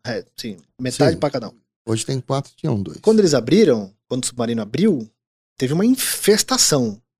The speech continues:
Speaker 1: de outros caras que vieram. Aí veio mais gente, Ponto Frio apostou forte, Extra, blá, blá.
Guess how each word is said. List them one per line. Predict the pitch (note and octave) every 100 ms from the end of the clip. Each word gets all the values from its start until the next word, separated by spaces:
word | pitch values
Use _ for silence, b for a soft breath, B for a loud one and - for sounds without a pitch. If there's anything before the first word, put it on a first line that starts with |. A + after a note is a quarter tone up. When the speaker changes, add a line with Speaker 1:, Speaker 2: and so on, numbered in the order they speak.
| _ -
Speaker 1:
de | C3
outros | A#2+ A#2
caras | - G#2+ G2+
que | -
vieram. | A2+ G2+ F2+ F#2
Aí | G#2
veio | G#2 F#2 G#2+ G2+
mais | G#2+ G#2+
gente, | G2+ A#2 A2 -
Ponto | - A2 -
Frio | A#2 A2
apostou | G2+ G#2 _ G2+ - G#2
forte, | - A#2+ A#2+ A2+ G#2+ - A2 A2+
Extra, | A#2 A#2+ A2+ - A2+
blá, | A2 A#2
blá. | A2+ A2